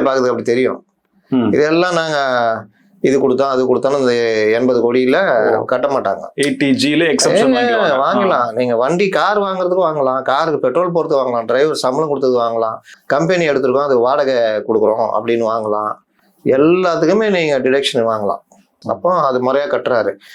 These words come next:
Speaker 1: இந்த விவகாரம் வந்து அப்போ அவருக்கு க-, முறையா எனக்கு சில விஷயங்கள்லாம் சரியா இல்லைன்னு சொல்லிட்டு இவங்க ஒரு, அஹ், போடுறாங்க, ஒன்றரை கோடி ரூபா இவர் வரி ஏய்ப்பு பண்ணாரு அப்படின்ற மாதிரி, அதை வந்து ரத்து செய்யணும், நான் முறையா கட்டுறேன்னு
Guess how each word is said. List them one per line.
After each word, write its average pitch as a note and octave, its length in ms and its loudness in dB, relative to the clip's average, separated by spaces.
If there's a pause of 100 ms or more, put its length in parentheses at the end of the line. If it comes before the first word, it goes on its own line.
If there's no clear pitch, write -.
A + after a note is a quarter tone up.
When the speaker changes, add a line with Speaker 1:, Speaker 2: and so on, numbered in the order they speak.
(300)
Speaker 1:
இந்த F#3+ 220 2
விவகாரம் F#3+ 480 0
வந்து D3 220 0
அப்போ C3 140 -2 (280)
அவருக்கு A2 360 0
க-, G#2+ 360 0
முறையா B2+ 320 0
எனக்கு A2+ 440 0
சில A#2 200 0
விஷயங்கள்லாம் B2 580 0
சரியா A#2+ 300 0
இல்லைன்னு A2+ 320 -4
சொல்லிட்டு A2 260 0
இவங்க A2 260 0
ஒரு, F#2+ 140 0 (760)
அஹ், A2 400 -2
போடுறாங்க, A2+ 400 -2 (640)
ஒன்றரை B2+ 240 0
கோடி A#2 200 2
ரூபா C3 140 2 (120)
இவர் A2 140 0 (100)
வரி A#2+ 240 2
ஏய்ப்பு G#2+ 260 -4
பண்ணாரு G2+ 380 -2
அப்படின்ற G2 300 -2 (120)
மாதிரி, F#2+ 220 -2 (180)
அதை A#2+ 200 0
வந்து C#3 200 -2
ரத்து B2+ 240 -2
செய்யணும், A#2+ 260 -2
நான் B2 140 -2
முறையா B2 240 0
கட்டுறேன்னு A#2+ 460 -2